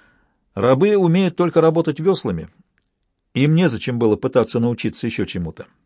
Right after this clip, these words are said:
А изначально никто из них не собирался стать матросом.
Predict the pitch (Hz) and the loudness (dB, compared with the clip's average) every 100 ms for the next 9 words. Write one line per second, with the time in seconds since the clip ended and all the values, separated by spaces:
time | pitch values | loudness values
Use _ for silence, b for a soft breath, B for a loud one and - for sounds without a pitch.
0 | _ _ _ _ _ _ - 104 98 117 | _ _ _ _ _ _ -6 -2 0 -2
1 | - 170 214 214 196 170 - 190 196 160 | 0 2 2 0 -2 -4 -2 0 0 0
2 | 180 170 160 160 147 165 160 - 143 143 | -2 -2 -2 0 2 2 0 -2 -4 -2
3 | 139 104 82 87 | -2 -4 -6 -10